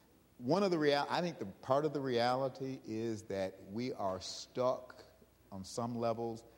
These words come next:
having to live out the parable of the sower that Jesus told. Y'all remember that parable where Jesus told the parable? He said, um,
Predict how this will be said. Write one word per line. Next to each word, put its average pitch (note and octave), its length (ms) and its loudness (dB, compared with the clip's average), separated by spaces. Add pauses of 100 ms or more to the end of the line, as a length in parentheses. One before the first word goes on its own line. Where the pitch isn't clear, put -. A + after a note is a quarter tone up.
(320)
having G#2 540 -2
to G2+ 100 -4
live G2 300 -2
out G#2+ 260 0
the A2 80 -10
parable G#2 500 -4
of F2 100 -6
the E2 60 -12
sower G#2 360 -4
that G2+ 180 -10
Jesus G2+ 340 -10
told. G#2 300 -6
Y'all A2 120 -6
remember A2 200 -6
that - 140 -6
parable G#2 400 -4
where F2+ 100 -6
Jesus F#2+ 300 -10
told G2+ 220 -4
the F2 60 -10
parable? G2 380 -4
He F2+ 100 -6
said, F#2 300 -8 (380)
um, F2 260 -6